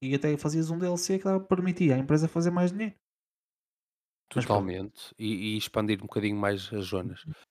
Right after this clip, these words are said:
Speaker 1: quiserem
Speaker 2: Só,
Speaker 1: ouvir isto,
Speaker 2: só
Speaker 1: podem-me contratar, eu estou aqui.
Speaker 2: <laughs> Ah, outra cena que é, ah, só pa-, só para aprofundar um bocadinho aqui o sistema de penalidade, muito rápido,
Speaker 1: Hum.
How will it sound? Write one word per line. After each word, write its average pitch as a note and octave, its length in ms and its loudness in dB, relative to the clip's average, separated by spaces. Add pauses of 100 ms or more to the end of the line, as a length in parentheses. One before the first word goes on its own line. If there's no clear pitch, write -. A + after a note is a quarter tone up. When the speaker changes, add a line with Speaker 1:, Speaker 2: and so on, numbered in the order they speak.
(160)
Speaker 1:
quiserem D3+ 220 2
Speaker 2:
Só, D3+ 40 6
Speaker 1:
ouvir C#3+ 200 6
isto, D3+ 140 4
Speaker 2:
só D3+ 60 -6
Speaker 1:
podem-me D#3 260 2
contratar, D3+ 460 2
eu C3 40 2
estou B2+ 180 0
aqui. C#3 280 -6
Speaker 2:
<laughs> - 1600 -4 (220)
Ah, B2 640 8
outra C#3 300 4
cena G2+ 460 0 (520)
que A2 260 2
é, G2 320 2 (1040)
ah, F#2 920 -2 (200)
só - 180 -2
pa-, A#2 220 0
só - 140 -2
para A#2 180 4
aprofundar A2 440 -2
um G2+ 60 -2
bocadinho G2+ 360 -2
aqui G2 200 -6
o - 20 -8
sistema G2+ 300 -8
de - 80 -16
penalidade, G2 580 -6 (120)
muito F#2+ 200 -10
rápido, A#2 380 0
Speaker 1:
Hum. - 40 -4